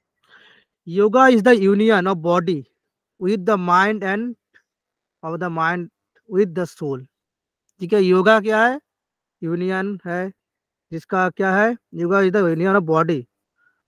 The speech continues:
Body है जिसका mind and, mind है with the soul, Manner आत्मा से जुड़ा होता है योगा, ठीक है? दूसरा क्या है कि both value education and environmental education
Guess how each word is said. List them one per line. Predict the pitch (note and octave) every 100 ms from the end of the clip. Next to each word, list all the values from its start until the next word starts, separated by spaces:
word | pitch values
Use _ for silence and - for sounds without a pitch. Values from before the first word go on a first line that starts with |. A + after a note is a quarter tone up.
| _ D3
Body | D#3 D#3+ F#3+
है | F#3+
जिसका | D#3+ D3 E3 D#3
mind | D#3 E3 F#3+ F3
and, | F#3+ F#3+ - D3+
mind | D3+ D3+ E3
है | F#3
with | F3
the | F3+ F#3+
soul, | D#3+ D3 C3+ _ _ _ _ _ _ -
Manner | D3+ D#3+ E3 G#3 A#3+ - _ _ _ _ _ _ _ _ -
आत्मा | D3+ E3+ F3 E3+
से | F#3+
जुड़ा | E3 E3
होता | D3+ C#3+
है | C#3+
योगा, | D3 C#3 C3+
ठीक | - F#3 G#3
है? | G3
दूसरा | D#3 F#3+ F3+
क्या | F#3
है | F#3
कि | F#3 F#3+
both | D#3+ G3 A#3+ G#3 _ _
value | E3 G3+ A#3+ A3
education | G3+ G#3 A3 G#3
and | G3
environmental | F#3 F3+ G3+ G3 F#3 G3+ F#3+ F3+
education | F3+ F#3 F#3